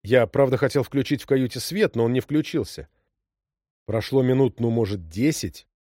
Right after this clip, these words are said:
Катер качнуло волной, рявкнул недалеко пароход.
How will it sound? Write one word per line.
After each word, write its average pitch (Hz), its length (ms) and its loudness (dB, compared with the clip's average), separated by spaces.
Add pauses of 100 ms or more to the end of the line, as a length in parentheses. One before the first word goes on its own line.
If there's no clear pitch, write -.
(440)
Катер 135 320 2
качнуло 127 520 2
волной, 120 480 2
рявкнул 123 460 2
недалеко 113 460 0
пароход. 113 580 -2